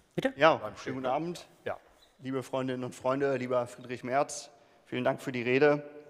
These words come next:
Speaker 2: Ich möchte einmal auf Clausewitz zurückkommen, äh, der mal von Zweck-Ziel-Mittel-Relation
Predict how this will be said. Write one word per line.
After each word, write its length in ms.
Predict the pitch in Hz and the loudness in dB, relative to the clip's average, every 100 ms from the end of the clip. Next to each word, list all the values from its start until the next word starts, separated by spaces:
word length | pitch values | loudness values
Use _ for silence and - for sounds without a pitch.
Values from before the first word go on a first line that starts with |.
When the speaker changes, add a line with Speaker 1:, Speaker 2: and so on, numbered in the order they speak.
| - - - _ _ _ _ _ | -20 -20 -20 _ _ _ _ _
Speaker 2:
Ich 80 | 123 | 0
möchte 260 | 147 151 135 | 2 4 6
einmal 220 | 147 147 | 8 8
auf 460 | 131 143 - - | 6 4 0 -8
Clausewitz 720 | - 139 147 143 135 - - - | 4 4 4 0 -4 -6 -12 -12
zurückkommen, 680 | - 123 127 131 131 135 131 | -6 -4 -2 2 2 2 -4
äh, 300 | 123 113 117 | -4 -2 0
der 200 | 120 120 | 2 2
mal 180 | 120 | 2
von 340 | 123 127 120 117 | 2 0 -2 -4
Zweck-Ziel-Mittel-Relation 1800 | - 127 135 - - 131 117 127 117 113 - 120 110 110 113 110 107 | -2 -2 -2 -8 -8 -8 -6 -6 -8 -10 -14 -10 -8 -10 -12 -12 -12